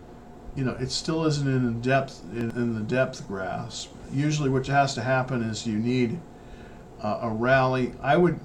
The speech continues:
you know, the, the, I think we need a rally based up to the twenty-one-day line and then a rally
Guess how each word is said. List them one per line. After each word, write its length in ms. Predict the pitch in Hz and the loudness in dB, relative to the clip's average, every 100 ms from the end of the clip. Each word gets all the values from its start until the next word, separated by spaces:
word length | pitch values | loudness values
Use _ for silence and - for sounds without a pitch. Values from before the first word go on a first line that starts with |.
| - | -6
you 100 | 139 | -2
know, 120 | 120 | 0
the, 200 | 113 120 - 127 | -2 -4 -6 -2
the, 440 | 123 123 120 117 - - - - - - - | 0 2 2 0 -4 -12 -14 -14 -16 -14 -8
I 100 | 135 | -6
think 280 | - 156 165 | -2 -2 -2
we 80 | 139 | 0
need 160 | 139 | 2
a 60 | 120 | 2
rally 580 | 113 123 123 120 117 110 - - - - - - - | 2 2 4 2 0 -4 -12 -16 -14 -12 -12 -12 -6
based 380 | 120 120 123 - - - | 0 0 0 -6 -16 -6
up 120 | 131 131 | -6 -4
to 120 | 135 | -4
the 80 | 120 | -4
twenty-one-day 600 | - 123 120 113 117 117 | -2 0 2 0 -2 -2
line 300 | 110 110 110 | 0 -2 -2
and 180 | 110 | -2
then 160 | 117 107 | -2 -4
a 140 | 104 | -2
rally 500 | 104 113 110 110 110 | -2 2 2 2 -2